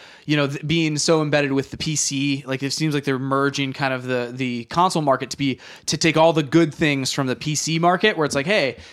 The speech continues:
you know, as long as you have a P C that, and, and still have an install that will run this, like, you can own these games forever and play them forever." And, uh, and so, yeah, uh, and, like, there's multiple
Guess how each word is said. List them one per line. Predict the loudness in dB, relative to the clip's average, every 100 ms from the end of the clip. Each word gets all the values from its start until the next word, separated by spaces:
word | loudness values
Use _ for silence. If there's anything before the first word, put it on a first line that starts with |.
| -6
you | 0
know, | 2
as | 2
long | 2
as | 0
you | 0 0
have | 2 0 0
a |
P | -2 -2
C | 0 -2 0
that, | -2 -4 -2
and, | -2 0
and | -2 -2 -2
still | 0 2
have | 2 2
an | 0
install | -2 2 2 2
that | 0
will | -2 2
run | 4 4
this, | 2 -2 -4
like, | -2
you | -2 -2 -10
can | -10 -12 -2
own | 0 0
these | -4 -6
games | -6 -6
forever | -14 -2 0 0 -4
and | -6
play | 0 0
them | -2 -6
forever." | 2 2 4 0 -4 -12 -20 -6
And, | 0 2 0 0
uh, | 0 2 0 -2
and | -4
so, | -2 0 0 0
yeah, | 0 0 -2 -8
uh, | -6 -6 -6
and, | -6 -4
like, | -4
there's | -4
multiple | -4 -4 -4 -8